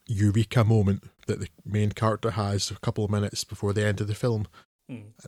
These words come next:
Speaker 1: And I really find that sort of approach and that sort of story very, very satisfying.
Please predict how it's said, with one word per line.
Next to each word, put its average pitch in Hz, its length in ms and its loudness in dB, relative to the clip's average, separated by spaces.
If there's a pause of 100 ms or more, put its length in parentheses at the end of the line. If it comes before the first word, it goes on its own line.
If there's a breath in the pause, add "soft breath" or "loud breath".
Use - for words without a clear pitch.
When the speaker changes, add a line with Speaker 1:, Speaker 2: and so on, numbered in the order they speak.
(100)
Speaker 1:
And 120 140 -2
I 127 40 2
really 127 240 4
find 123 260 0
that 110 240 -2
sort - 280 -6
of 104 340 -6 (680)
approach - 640 -4 (360)
and 98 140 -4
that 98 140 -4
sort 107 140 -4
of - 80 -4
story 104 280 0
very, 101 320 2
very 98 320 0
satisfying. 95 760 -4